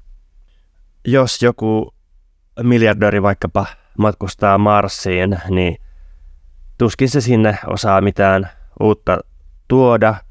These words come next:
tuskin se siitä mitään kiinnostavaa osaisi sanoa. Sen sijaan taiteilija saattaisi pystyä aistimaan ja ilmaisemaan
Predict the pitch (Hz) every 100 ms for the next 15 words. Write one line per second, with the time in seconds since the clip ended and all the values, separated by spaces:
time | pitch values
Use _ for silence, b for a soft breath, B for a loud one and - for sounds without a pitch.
0 | - - - 107 - 104 101 - 101 -
1 | 90 104 98 98 92 - 98 95 - 92
2 | 90 92 87 95 95 92 - - - -
3 | 92 90 50 85 - - - - - -
4 | - - - - 110 107 113 113 - -
5 | - 90 - 50 - - - - - -
6 | 110 98 - _ 90 - - - 92 -
7 | - 98 - 95 - 87 87 92 95 98
8 | 87 - 85 85